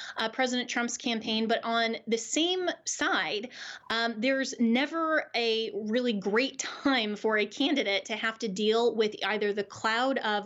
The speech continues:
or an actual indictment. This is something that Donald Trump hasn't ever faced,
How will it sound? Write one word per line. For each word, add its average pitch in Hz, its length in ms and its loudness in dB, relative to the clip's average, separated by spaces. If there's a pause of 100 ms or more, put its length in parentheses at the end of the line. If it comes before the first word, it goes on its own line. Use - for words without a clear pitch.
or 214 140 2
an 202 140 -2
actual 196 600 0 (300)
indictment. 226 500 0
This 208 160 -4
is 226 120 0
something 233 360 -2
that 214 140 -2
Donald 214 320 -2
Trump 202 240 -4
hasn't 226 460 -2
ever 214 200 -2
faced, 208 460 0